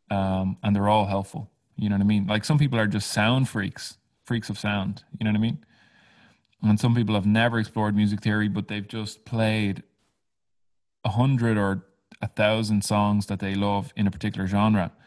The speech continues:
and that just becomes totally intuitive knowledge about what works in a particular genre, you know? And there's other people who could write something in their head using mu-, music theory and counterpoint and all this kind of stuff, you know? And so, um,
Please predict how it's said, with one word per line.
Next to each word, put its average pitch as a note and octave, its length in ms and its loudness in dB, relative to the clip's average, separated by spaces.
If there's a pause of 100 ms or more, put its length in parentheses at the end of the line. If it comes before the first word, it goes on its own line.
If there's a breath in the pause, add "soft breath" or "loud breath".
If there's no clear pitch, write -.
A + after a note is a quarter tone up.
(280 soft breath)
and A2 140 0
that A#2+ 120 2
just - 180 -10
becomes G2+ 420 -2
totally G2+ 400 -2
intuitive G#2+ 480 0
knowledge G2 440 0
about F2+ 200 -6
what F#2 220 -4
works F#2 360 -6
in F2 80 -4
a - 60 -6
particular F#2 380 -8
genre, F#2 580 -6
you G2+ 160 -2
know? G#2+ 240 0 (440 loud breath)
And G2 100 -2
there's F#2+ 140 0
other G#2+ 100 2
people G#2 300 0
who G2+ 120 0
could F#2+ 300 -4
write G2 260 -2
something F#2+ 280 2
in F#2+ 80 0
their F#2 140 -2
head G2 340 0
using F#2+ 340 0
mu-, G2 100 0
music G#2+ 320 2
theory F2+ 480 -4
and G2 80 -6
counterpoint F#2 680 -4
and F2 80 -8
all F2 100 -6
this - 120 -10
kind - 160 -6
of - 40 -8
stuff, - 360 -10
you - 80 -4
know? F#2+ 260 -4 (600 soft breath)
And F#2 200 -2
so, F#2+ 380 -2
um, F#2 400 0